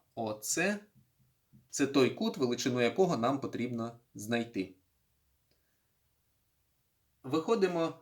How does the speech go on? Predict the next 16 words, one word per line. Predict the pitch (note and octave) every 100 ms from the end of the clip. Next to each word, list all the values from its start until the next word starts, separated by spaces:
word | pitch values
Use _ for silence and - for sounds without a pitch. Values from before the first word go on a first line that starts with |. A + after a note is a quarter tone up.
| _
з | B2
означення | D#3 D#3 C#3 A2 A#2 A2
бісектриси. | G#2+ A#2+ C#3 - A#2+ G2+ G#2
Що | - G3+
називається | G3+ C#3+ C#3 D#3+ D3
бісектрисою | B2+ A#2+ - - C3+ C3+ B2
кута? | B2+ - -
Бісектрисою | C3+ B2+ D3 - D3 C3+ A#2+
кута | C3 C3 A#2+
називається | A2 A#2+ B2 A#2 B2
промінь, | - B2+ G#2+ G#2
який | A2 - A2+ G2+ -
виходить | A2 - A#2+ G#2+
з | A2
вершини | A#2 - C3+ A2
кута. | G2 G#2 - G2+ B2